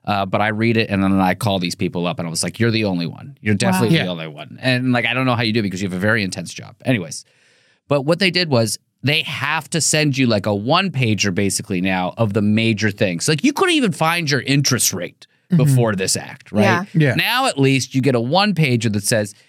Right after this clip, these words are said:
Speaker 1: "Here's what your A P R is. Here's your credit limit.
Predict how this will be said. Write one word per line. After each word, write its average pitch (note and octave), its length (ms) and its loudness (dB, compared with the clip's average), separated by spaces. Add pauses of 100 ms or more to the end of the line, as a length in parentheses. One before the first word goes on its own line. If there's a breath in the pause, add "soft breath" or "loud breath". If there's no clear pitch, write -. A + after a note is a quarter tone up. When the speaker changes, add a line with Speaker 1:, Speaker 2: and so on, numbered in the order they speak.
(120)
Speaker 1:
"Here's D3 400 2
what F3 140 -4
your F3+ 100 2
A D3+ 140 2
P C#3+ 180 0
R A#2 260 2
is. G#2+ 340 0 (200 soft breath)
Here's C#3+ 320 2
your F3+ 80 2
credit B2+ 380 2
limit. G#2 340 2